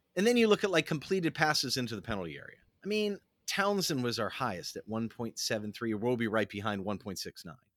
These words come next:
I mean, you guys realize that Iwobi was sixth in the entire Premier League per ninety in his last year at Arsenal at two point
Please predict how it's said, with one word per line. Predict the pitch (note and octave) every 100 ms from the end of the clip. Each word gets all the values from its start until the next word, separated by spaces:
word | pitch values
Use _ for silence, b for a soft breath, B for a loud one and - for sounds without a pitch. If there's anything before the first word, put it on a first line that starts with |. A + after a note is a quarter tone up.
| -
I |
mean, | F3+
you | C#4+
guys | F#4+
realize | E3 F#3+ D3
that | B2+ -
Iwobi | A2+ D#3+ B2 B2
was | G2 -
sixth | - - G#3+ - - -
in | C3
the | A#2+
entire | G#2 - F#3+ F3
Premier | B2 - G#2 F#2+ B2
League | A2 F2+ D2+ -
per | G#2+
ninety | F2+ F#2 F2 D#2
in |
his | D2+ -
last | F2 -
year | F2+ -
at |
Arsenal | E2+ - D2+ -
at | _
two | - F#3+ G3
point | F3+ - D3+